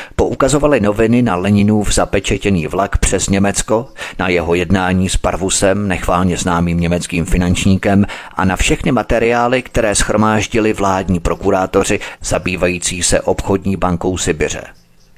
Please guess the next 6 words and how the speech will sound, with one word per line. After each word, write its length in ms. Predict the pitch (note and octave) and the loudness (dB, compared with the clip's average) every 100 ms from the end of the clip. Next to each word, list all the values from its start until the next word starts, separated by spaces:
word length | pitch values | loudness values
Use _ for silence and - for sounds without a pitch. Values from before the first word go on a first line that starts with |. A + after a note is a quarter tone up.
| _ - _ _ - - - | _ -20 _ _ -18 -14 -6
Tato 260 | - E3+ - | 0 0 2
obvinění 600 | A2 G2+ B2 C3 C#3 C#3+ | 0 0 2 4 4 2
vyvolala 520 | A#2+ A#2+ C3 B2 B2+ | 0 2 2 2 2
ještě 420 | B2 A2 - A#2 | 0 -2 -2 -2
větší 360 | G2+ G2 - F2+ | 0 -2 -2 -4
násilí. 640 | D2+ G#1 - G1+ G1+ - | -4 -4 -6 -8 -10 -20